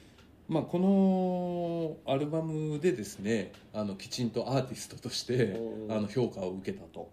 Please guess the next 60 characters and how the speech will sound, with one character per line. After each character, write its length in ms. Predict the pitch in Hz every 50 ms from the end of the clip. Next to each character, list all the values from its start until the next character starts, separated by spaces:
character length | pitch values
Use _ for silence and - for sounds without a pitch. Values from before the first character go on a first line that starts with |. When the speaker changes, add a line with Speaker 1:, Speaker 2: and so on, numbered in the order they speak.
| -
Speaker 2:
う 40 | 110
ー 20 | 113
ん。 1000 | 123 127 131 135 131 135 135 131 131 127 127 123 123 120 117 117 113 104 98 - - - - - - - - - - - - - - - - - - - - - - - - - - - - - - - - - - - - - - - - - - - - - - - - - - - - - - -
Speaker 1:
で、 220 | 135 135 143 110 - -
え 580 | 123 123 123 123 123 123 120 120 117 113 113 113 - -
ー 40 |
と、 220 | - 135 127 - - - -
こ 120 | - - 180
の 120 | 196 196
年 280 | 196 202 190 - 196 190
に 100 | 156 113
は 80 | 92 95
で 80 | 90
す 140 | - - -
ね、 120 | 98 92
ガ 120 | 98 131 139
ン 120 | 139 117 95
ボ 80 | 90
を 200 | 82 - 92 - - - - - - - - - - - - - - - - -
発 40 | 110
表 300 | 101 98 98 95 92 -
し 120 | - -
て、 400 | - - 127 120 104 95 87 - - - - - - - -
で、 320 | 113 117 113 107 107 101
ロ 160 | 123 151 170
ー 40 | 175
リ 120 | 180 180 180
ン 100 | 180 175
グ 100 | 175 170
ス 140 | - -
ト 100 | - 185
ー 140 | 175 160 135 120
ン 60 | 110
ズ 140 | 95 98 107
の 200 | 123 120 98 95
ア 60 | 123
メ 100 | 147 156
リ 100 | 160 165
カ 160 | - 170 165
ツ 200 | 170 - - - 185
ア 240 | 165 120 95 92 85
ー 40 | 92
に 320 | 107 117 104 95 87 - - - - - - - -
バ 140 | 117 127
ッ 40 | 131 131
ク 120 | - 190
コ 160 | - 226 214
ー 20 | 165
ラ 60 | 123
ス 100 | - - 98
で 60 | 95
参 220 | - - 87 92 -
加 100 | - -
し 60 | -
た 80 | - 92
り 80 | 90
も 100 | 82 82
し 80 | - -
て 80 | -
る 40 | 98